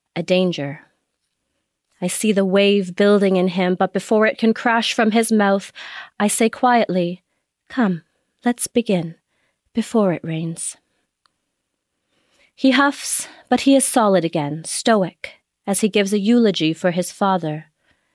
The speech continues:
The wind picks up and the lake smashes against the rocks, almost drowning him out. It has concealed so many things over the years,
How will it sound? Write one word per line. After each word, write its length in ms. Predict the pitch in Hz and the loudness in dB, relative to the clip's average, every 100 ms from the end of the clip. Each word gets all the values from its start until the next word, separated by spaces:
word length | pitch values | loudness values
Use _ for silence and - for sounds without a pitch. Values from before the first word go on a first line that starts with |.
| _ _ _ _ _ - | _ _ _ _ _ -4
The 80 | 202 | 0
wind 400 | 220 220 240 226 | 4 4 4 2
picks 300 | - 233 - | -4 -2 0
up 200 | 233 233 | 0 0
and 140 | 214 208 | 0 2
the 60 | |
lake 340 | 214 226 247 - | 4 4 2 0
smashes 640 | - - 233 240 - 240 | -4 2 4 2 2 0
against 420 | 220 202 214 - | 0 2 0 0
the 120 | 208 196 | -2 0
rocks, 480 | 196 196 - - - | 2 0 -4 -8 0
almost 400 | 214 220 220 - | 2 4 2 0
drowning 440 | 220 208 214 208 | 0 2 2 0
him 180 | 190 202 | 0 2
out. 420 | 190 185 - - _ _ _ _ _ _ _ _ _ | 2 -2 -6 -18 _ _ _ _ _ _ _ _ _
It 120 | 196 190 | -6 0
has 220 | 202 - | 0 0
concealed 720 | 233 226 - 262 254 254 254 | 0 0 2 4 4 4 2
so 320 | - - 285 | -2 2 6
many 280 | 302 311 311 | 6 6 4
things 540 | - 277 233 190 165 - | 4 2 2 2 -2 -4
over 220 | 185 185 | -4 -2
the 120 | 185 | -2
years, 540 | 180 180 175 175 185 | -2 0 0 -2 -6